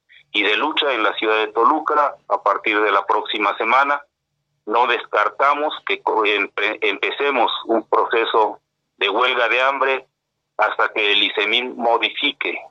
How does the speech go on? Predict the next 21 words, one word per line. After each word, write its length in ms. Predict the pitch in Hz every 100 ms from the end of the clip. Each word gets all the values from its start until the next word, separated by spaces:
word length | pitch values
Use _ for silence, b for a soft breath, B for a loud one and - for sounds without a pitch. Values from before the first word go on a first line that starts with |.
| _ _ _ _ _ -
esta 360 | 110 107 120
actuación 960 | 113 101 104 - 104 98 120 117 95 92 _ _ _ _ _ -
frente 380 | 107 104 113
a 300 | 104 101 - - _ -
las, 260 | 104 104 - _ - 95 107
eh, 280 | 101 104 -
necesidades 760 | 110 - 107 110 123 127 104
que 120 | -
tienen 540 | - 107 104 104 101 - -
las, 240 | 110 113 - 113
los 320 | 110 117 -
trabajadores 640 | 101 98 98 101 107 104 -
y 80 |
sus 180 | - 92
familiares. 600 | - 92 92 90 - - _ _ _ _ _ _ _ _ _ _ _ _ _ _
Es 140 | 147 160
solo 200 | 180 175
un 100 | 175
botón 340 | 165 170 170
de 80 | 156
muestra. 540 | 151 160 160 107 90